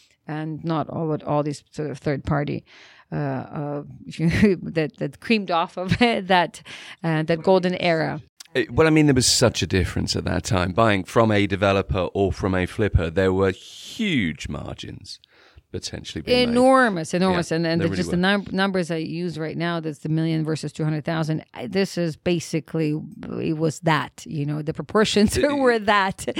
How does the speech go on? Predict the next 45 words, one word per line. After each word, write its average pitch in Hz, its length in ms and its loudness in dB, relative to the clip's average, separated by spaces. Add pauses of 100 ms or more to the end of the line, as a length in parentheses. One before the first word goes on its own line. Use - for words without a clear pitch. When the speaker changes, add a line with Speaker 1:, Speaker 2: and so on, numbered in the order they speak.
(140)
Speaker 1:
<laughs> - 200 -14
you 214 600 2
know, 180 120 2
if 190 420 2
not, 208 320 -2
if - 220 -8
not 175 260 -4
bigger 185 520 -2 (200)
Speaker 2:
Yeah. 151 200 -10
Speaker 1:
at 156 100 -2
the 160 80 0
margin. 180 500 4
So 165 200 0
therefore, 170 640 4
I, - 160 -6 (100)
I 156 180 -4
understand 160 460 -6
why 160 100 -2
people 160 360 -4
are 156 100 0
upset, 180 460 0
but 156 240 -4 (440)
this 165 220 2
was 156 160 0
sort 156 260 -2
of, 147 280 -4
you - 80 -4 (120)
know, 139 80 2
I 139 40 0
guess 147 220 -4
that 147 140 -4
was 143 180 -4
a, 151 340 -4 (480)
a, - 60 -8
a - 20 -4
different 151 480 -2 (340)
era, 175 300 2
different 156 400 -6
market, 160 500 -2
and 156 160 -6
people 151 280 -8
had 147 340 -8 (140)
different 147 480 -4
decision-making, 156 1040 -2
uh, 151 220 -6